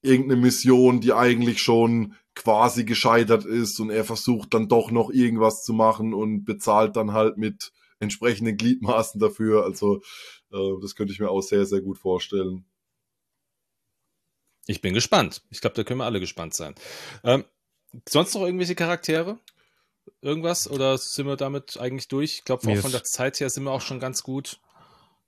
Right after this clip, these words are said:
Speaker 3: Oh,
Speaker 1: Ja.
Speaker 3: äh, mir ist gerade ganz random eingefallen, also Kay West wär cool.
Speaker 2: Kay
Speaker 1: Ja.
Speaker 2: West könnte zeitlich, Kay West könnte zeitlich da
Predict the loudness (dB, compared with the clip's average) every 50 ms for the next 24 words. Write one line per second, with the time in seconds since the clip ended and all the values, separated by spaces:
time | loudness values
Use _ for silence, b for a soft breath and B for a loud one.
0 | _ _ _ _ -6 -6 -6 -6 B B B -14 -12 -12 -12 -8 B B 2 2
1 | 2 0 0 0 0 2 2 0 0 0 0 0 2 0 0 0 0 -2 0 0
2 | 0 0 0 0 -2 -4 B B B B B B _ -4 -2 0 0 0 0 0
3 | -2 -4 -6 -10 _ _ _ _ _ _ _ _ _ _ _ _ _ _ -12 -6
4 | -4 -2 -2 -2 -2 -2 -2 0 0 0 -2 -2 -2 -4 -2 0 0 -2 -2 -6
5 | _ _ _ _ _ _ _ _ _ _ _ _ _ _ _ _ _ _ _ _
6 | _ _ B B B B B B _ -10 -8 -6 -4 -2 -2 -2 -2 -4 -6 -6
7 | -2 0 0 0 0 -2 -2 -4 -6 -2 -2 -2 0 -2 -4 -8 -6 -4 -2 0
8 | 0 0 0 0 0 0 0 -2 -4 _ -12 -8 -6 -4 -4 -4 -6 -6 -6 -6
9 | -8 -10 -10 -14 _ _ _ _ _ _ _ _ _ _ _ _ _ _ _ _
10 | _ _ _ _ _ _ _ _ _ _ _ _ _ _ _ -12 -10 -8 -6 -6
11 | -6 -6 -6 -6 -4 -2 -2 -4 -4 -8 -10 -12 -10 -10 -12 -12 -8 -4 -2 -2
12 | -2 -2 -4 -6 -6 -8 _ -14 -14 -12 -10 -10 -10 -10 -8 -8 -6 -6 -6 -6
13 | -6 -6 -8 -8 -10 -12